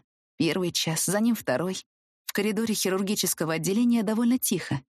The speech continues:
Лишь изредка мимо проходит кто-то из пациентов или медперсонала. Замечают меня, но ничего не говорят. Здесь привыкли к беспокойным родителям.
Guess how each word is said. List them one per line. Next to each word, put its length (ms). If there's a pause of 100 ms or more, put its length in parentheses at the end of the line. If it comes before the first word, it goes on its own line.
(140)
Лишь 240
изредка 420
мимо 240
проходит 440
кто-то 280
из 120
пациентов 640
или 100
медперсонала. 800 (340)
Замечают 560
меня, 240
но 100
ничего 380
не 120
говорят. 500 (560)
Здесь 240
привыкли 400
к 60
беспокойным 560
родителям. 560